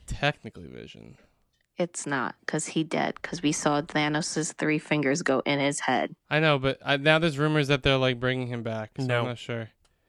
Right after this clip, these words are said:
Speaker 3: No.
Speaker 2: Please don't.
Speaker 3: That's when I do my rewind thing. I just go, "No," to Kevin
Speaker 1: No.
Speaker 3: Feige. Just go, "No."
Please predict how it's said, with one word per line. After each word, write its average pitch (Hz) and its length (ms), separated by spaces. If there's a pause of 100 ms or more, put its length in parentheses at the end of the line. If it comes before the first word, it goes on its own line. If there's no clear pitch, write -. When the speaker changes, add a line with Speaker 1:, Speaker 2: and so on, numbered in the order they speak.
Speaker 3:
No. 131 380 (1040)
Speaker 2:
Please 202 220
don't. 135 320
Speaker 3:
That's 165 200
when 170 100
I 156 200 (360)
do 147 100
my 135 120
rewind 120 460
thing. 123 140
I 117 40
just 117 160
go, 117 100
"No," 127 440
to 135 80
Kevin 127 220
Speaker 1:
No. 131 60
Speaker 3:
Feige. 117 200
Just 117 280
go, 127 80
"No." 131 440